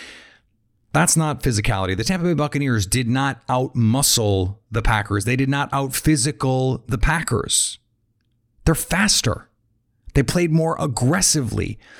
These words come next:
It's a mindset. And I know that you can say, "Oh,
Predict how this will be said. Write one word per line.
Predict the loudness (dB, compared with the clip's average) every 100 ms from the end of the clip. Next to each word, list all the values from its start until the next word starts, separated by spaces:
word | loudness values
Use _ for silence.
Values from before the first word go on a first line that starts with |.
| -20 -8 -2
It's | 0 2
a |
mindset. | 4 4 4 4 4 0 -4 -6 -8 -8 _ _ _ _ _ _ _ _ _ _ _ _ _ _ _ 0
And | 2 4
I | 2
know | 0 0
that | 0
you | -2
can | 0 0
say, | 2 0
"Oh, | 0 0 0